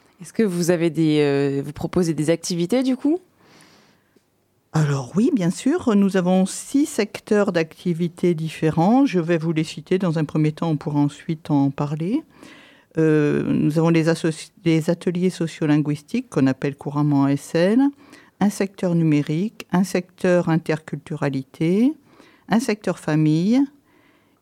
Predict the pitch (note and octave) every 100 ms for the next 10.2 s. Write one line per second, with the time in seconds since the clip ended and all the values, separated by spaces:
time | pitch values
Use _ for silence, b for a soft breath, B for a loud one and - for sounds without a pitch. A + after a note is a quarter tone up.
0 | - F3 F3 F3 F3 F3+ - F3+ E3+ E3
1 | D#3 - - D3 F3+ F3+ D#3 D#3 - D3
2 | C#3+ - C#3 C#3 - F3 - F#3 E3+ D#3
3 | - - - - - _ b b b _
4 | _ F3+ E3+ - D#3+ E3+ B3 B B B
5 | - D#3+ D#3 D3+ D3 D#3 - - F3+ E3+
6 | D3+ E3 D3+ - G3 F#3+ E3+ D3+ C#3 D3+
7 | C#3+ D3 C#3+ - E3+ E3 E3+ F3+ E3 E3+
8 | D#3+ - G#3 F3+ D#3+ E3 D#3+ D3+ E3 -
9 | E3 D#3+ D#3 D3+ D3 D#3+ F3 - D#3 C#3+
10 | C#3+